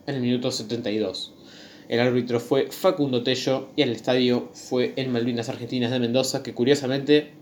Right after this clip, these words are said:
es la sede de los últimos dos partidos de River, más o menos en el tiempo, si no contamos el partido postergado con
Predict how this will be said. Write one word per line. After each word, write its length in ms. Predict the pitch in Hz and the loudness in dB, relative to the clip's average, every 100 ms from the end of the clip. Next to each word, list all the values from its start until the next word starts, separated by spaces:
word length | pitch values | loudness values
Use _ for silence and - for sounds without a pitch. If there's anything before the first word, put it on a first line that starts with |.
| - | -12
es 140 | 127 113 | -6 -2
la 120 | 107 | -2
sede 320 | - 127 113 | 0 4 4
de 60 | 107 | 4
los 160 | 110 | 0
últimos 300 | 131 113 113 | -2 -2 -2
dos 140 | 131 127 | -2 0
partidos 640 | 117 117 131 123 - - - - - - - - - - | -2 0 0 0 -2 -12 -20 -20 -20 -20 -20 -20 -20 -14
de 600 | 110 110 107 101 98 98 - - - - - | 2 2 4 0 -4 -8 -12 -20 -20 -20 -10
River, 480 | 113 131 135 123 117 | 0 4 6 6 4
más 240 | 117 - | 0 0
o 40 | |
menos 240 | 120 120 110 | 0 0 0
en 100 | 104 | -4
el 220 | 101 101 | -6 -8
tiempo, 480 | - - 127 127 113 | -8 2 2 4 0
si 160 | - 107 | 0 0
no 160 | 113 | 0
contamos 440 | 110 107 123 117 107 | 0 0 0 0 -2
el 80 | |
partido 380 | 107 101 123 117 | -6 -4 0 2
postergado 500 | 107 - 110 120 117 | 0 -4 0 4 4
con 240 | 110 101 | 2 -2